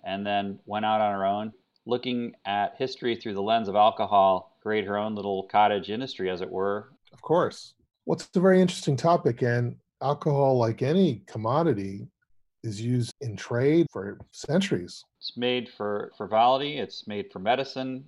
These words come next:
Speaker 1: it's made for cleaning, disinfectant. Al-, alcohol has a variety of uses, and it's also created a lot of gathering places for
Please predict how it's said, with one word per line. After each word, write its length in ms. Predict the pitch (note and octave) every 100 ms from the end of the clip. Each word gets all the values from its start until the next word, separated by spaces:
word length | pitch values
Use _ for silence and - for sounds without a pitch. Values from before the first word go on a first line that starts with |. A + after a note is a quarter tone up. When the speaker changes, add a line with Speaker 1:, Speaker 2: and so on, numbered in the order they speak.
| _
Speaker 1:
it's 200 | F#2 -
made 320 | G#2+ G#2 G#2
for 320 | - G#2 F#2+ F#2
cleaning, 500 | - A#2 A#2+ A#2+ - _
disinfectant. 720 | - A2 G#2+ - A#2+ - B2+ - _ _ -
Al-, 220 | G#2+ -
alcohol 540 | F2+ G#2+ - A2 A2 G#2
has 140 | G2
a 60 | G2
variety 440 | E2+ G#2 A2+ A2
of 80 | G2
uses, 540 | A2+ C3 - G2+ G#2 - _ _ _ _ _ _
and 640 | G#2+ A2 A2 A2 G#2+ G#2 -
it's 460 | A2+ G#2 - - - -
also 720 | - G#2+ A#2+ A2 G#2+ G#2 G2+ _ _
created 400 | - G#2+ G#2+ G#2
a 160 | G2+ G2
lot 260 | F#2+ G#2
of 200 | G#2+ G2+ - _ _ _ _ _ _ -
gathering 360 | G#2+ A#2 A2+
places 760 | F#2 G2+ G2 - G2+ G2 - - - _ _ _ _ -
for 580 | - G2+ G#2 G#2 G#2+ A#2+